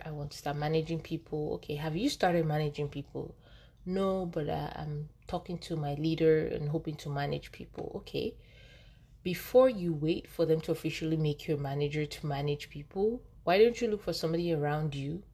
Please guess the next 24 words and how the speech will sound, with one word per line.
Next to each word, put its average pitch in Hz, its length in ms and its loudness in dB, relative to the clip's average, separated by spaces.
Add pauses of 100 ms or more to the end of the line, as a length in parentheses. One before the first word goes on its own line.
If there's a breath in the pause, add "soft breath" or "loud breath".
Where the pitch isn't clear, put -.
(260)
one 175 280 4
person - 640 -8
that 135 260 -6
you 156 60 -4
can 139 360 -6 (300)
manage, 147 560 -4
pour 170 320 6
into? - 560 -4 (380 loud breath)
It 165 80 -2
might 170 340 4
not 160 160 0
be 151 240 0
within 147 420 -2
your 139 440 0 (240)
establishment, 156 600 -2
like 147 140 -2
where 151 100 0
you 147 160 0
work, 139 360 -4 (120)
it 160 100 -4
might 147 220 -2
be 143 60 -8
somewhere 151 400 -2
else, 143 320 -4